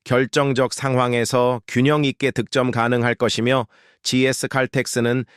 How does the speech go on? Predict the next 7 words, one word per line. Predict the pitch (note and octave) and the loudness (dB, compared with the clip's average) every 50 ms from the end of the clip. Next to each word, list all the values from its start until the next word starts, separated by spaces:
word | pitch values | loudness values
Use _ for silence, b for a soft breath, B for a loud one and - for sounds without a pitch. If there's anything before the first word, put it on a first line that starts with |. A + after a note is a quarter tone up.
| b b b | b b b
실바 | - - D#3 D3+ D3 C3+ C#3+ C#3 C#3 G#2 | -4 -2 0 0 2 2 2 2 2 2
의존도가 | G#2 A#2+ A#2+ A2+ A#2+ C3 B2+ B2 B2 A#2+ B2 B2 | 2 2 2 2 2 2 2 2 2 0 2 0
높아 | A2 F#2 - - B2 G#2 D#2 - - _ _ _ _ _ _ | 0 -2 -2 0 -2 -2 -2 -4 -10 _ _ _ _ _ _
상대 | - - - D3+ D3 C#3+ C#3 C#3 B2+ | -8 -4 -2 -2 0 0 0 0 0
집중 | - - A#2+ - - C#3 C#3 C3+ | -2 -4 -6 -4 -4 -2 -2 0
견제 | A#2 B2 A#2+ B2 A#2+ C3 B2+ | 0 0 0 0 0 0 0
시 | A#2 - - C#3 C3 B2 A#2+ | 0 0 -2 -2 -2 -2 -4